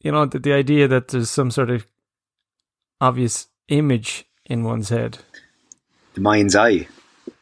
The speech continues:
Speaker 1: Right, but what is, what's the image constructed of? Or, you know, th-, this is a whole debate within cognitive science. Well, not about images necessarily. I mean, this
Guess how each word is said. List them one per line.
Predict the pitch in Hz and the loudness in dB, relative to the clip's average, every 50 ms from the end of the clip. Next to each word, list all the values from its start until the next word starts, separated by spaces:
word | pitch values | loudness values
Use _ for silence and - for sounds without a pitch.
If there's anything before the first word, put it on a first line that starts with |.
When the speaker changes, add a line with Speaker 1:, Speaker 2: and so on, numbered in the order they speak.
| - | -2
Speaker 1:
Right, | 156 151 147 | 0 2 2
but | 127 143 139 | 2 2 2
what | 147 160 156 | 2 2 0
is, | 160 165 160 | 0 -4 -4
what's | 156 156 165 156 - - | 0 0 0 0 0 -4
the | - - 151 151 | -2 0 0 2
image | 151 151 147 139 - | 2 0 -2 -2 -6
constructed | - - 135 127 - - 151 151 151 - - 123 | -8 -8 -8 -8 -6 -6 -6 -6 -6 -6 -8 -6
of? | 120 117 110 113 | -4 -4 -4 -6
Or, | 120 113 113 117 - _ _ _ - - - - - - - - - _ | -6 -6 -8 -8 -12 _ _ _ -20 -20 -20 -20 -20 -20 -20 -20 -20 _
you | _ 147 | _ -6
know, | 147 143 | -4 -4
th-, | 139 147 - | -4 -6 -4
this | - 165 160 | -4 -4 0
is | - 165 | 2 4
a | 139 | 6
whole | 139 147 143 139 127 | 6 6 6 4 4
debate | 120 123 123 131 131 131 123 | 2 2 2 2 2 2 0
within | 123 123 135 131 135 | -2 -2 0 -2 -2
cognitive | 127 - 135 123 120 120 117 113 | 0 2 2 2 2 0 -4 -2
science. | - 131 131 131 123 117 110 - - - - | -2 0 0 0 0 -2 -2 -6 -10 -10 -8
Well, | - | -6
not | 127 123 123 117 | -2 -2 -2 0
about | 120 120 120 117 - | 0 0 0 0 2
images | 131 131 131 127 120 127 117 - - | 0 2 2 2 2 0 -4 -4 -2
necessarily. | - 123 117 107 - - 123 123 123 120 117 117 | -4 -4 -4 -4 -6 -6 -2 -2 0 0 0 -2
I | 113 | -4
mean, | 113 113 113 110 113 123 | -2 -4 -6 -6 -8 -10
this | 117 117 - - - - | -10 -10 -10 -12 -14 -16